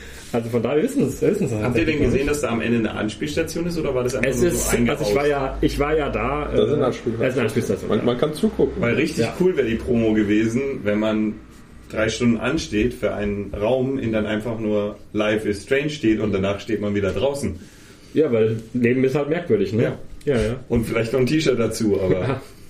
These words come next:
Speaker 1: Gut, Michael,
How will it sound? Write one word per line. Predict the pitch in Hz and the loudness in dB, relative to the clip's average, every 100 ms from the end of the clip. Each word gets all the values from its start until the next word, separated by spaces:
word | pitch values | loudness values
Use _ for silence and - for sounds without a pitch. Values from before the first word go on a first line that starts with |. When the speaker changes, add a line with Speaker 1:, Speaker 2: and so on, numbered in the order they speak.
| - - - - - - - - - - - - - - - | -18 -18 -10 -8 -8 -10 -14 -20 -20 -20 -20 -20 -20 -4 2
Speaker 1:
Gut, | 247 - - - 170 | 2 2 -8 -4 0
Michael, | 190 160 95 87 | 0 0 -2 -4